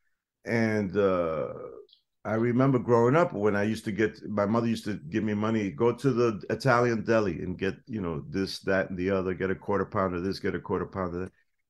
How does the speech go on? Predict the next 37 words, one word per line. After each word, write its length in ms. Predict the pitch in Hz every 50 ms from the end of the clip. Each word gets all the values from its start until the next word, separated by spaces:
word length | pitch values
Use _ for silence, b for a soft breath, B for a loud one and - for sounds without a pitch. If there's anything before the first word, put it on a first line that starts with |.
| _ _ _ _ _ - -
And 380 | 110 110 110 110 110 110 107 107
I 80 | 110
would 180 | 113 113 104 -
tell 160 | - 120 117
her 60 | 113
sometimes, 640 | 110 - 113 104 92 - - 117 101 101 98 - -
"Ma, 320 | 98 110 123 131 120 107
you 220 | 101 98 104 117 113
know, 280 | 104 95 95 90 78 76 -
can 140 | 110 104
we 100 | 107 113
go? 160 | - - 95 - - - - - - -
Isn't 200 | 95 104 101 107
there 140 | 131 131 131
another 240 | 127 127 127 131 -
place?" 420 | - 135 135 123 - - 110 87 71
"No, 380 | - 139 156 175 175 160 135
they 100 | 110 117
got 160 | 117 131 127 131
the 80 | 131
best 320 | 101 - 139 135 127 - -
meat 280 | 131 139 143 131 -
and 200 | 110 117 113 113
cheese." 400 | - - 120 127 127 120 101 113 113 113 b b b b b b b b b
So 240 | - - 131 127 123
you 200 | 117 117 123 107
get 200 | 127 127 120 -
to 80 | 135
the 100 | 117 120
corner, 420 | 120 - 123 151 160 165 147 123 110
and 260 | 104 101 98 95 90
sometimes 880 | - - 101 98 98 - - 107 101 104 107 110 107 101 95 95 87 87 - _ _
you 200 | - 95 101 - - - -
get, 240 | 87 92 85 85
hear 200 | 95 104 98 95
disparaging 720 | 90 76 92 85 - - 104 101 101 101 95 - 95 92
remarks. 720 | 95 92 90 90 95 120 135 135 135 131 - - - -